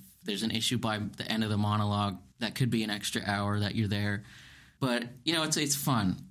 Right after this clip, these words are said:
too. Really, you just have to creative problem solve super quickly. If there's an issue, you just gotta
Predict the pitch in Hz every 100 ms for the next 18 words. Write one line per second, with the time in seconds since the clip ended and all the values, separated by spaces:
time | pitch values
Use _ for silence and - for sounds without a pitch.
0 | - 117 92 - - - - 110 104 104
1 | 104 98 110 104 - 98 - 110 101 101
2 | - 101 95 98 - 98 95 - - -
3 | 110 107 - 113 110 113 110 - 95 95
4 | 95 101 - 104 98 98 - 98 95 95